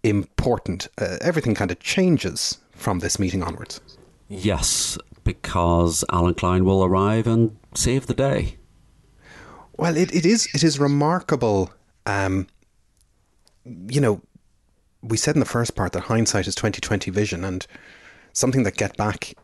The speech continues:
Speaker 1: allowed us to do is to try and look at January nineteen sixty-nine when the future hadn't been written yet.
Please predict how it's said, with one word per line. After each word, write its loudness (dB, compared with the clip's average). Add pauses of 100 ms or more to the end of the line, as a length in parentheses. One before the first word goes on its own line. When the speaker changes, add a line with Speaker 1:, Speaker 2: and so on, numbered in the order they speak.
(280)
Speaker 1:
allowed 0
us -2
to -2
do 0
is -6
to -8
try -4
and -4
look 0
at -4
January -2 (380)
nineteen -2
sixty-nine -2
when 0
the 0
future -2
hadn't -2
been 0
written -2
yet. -8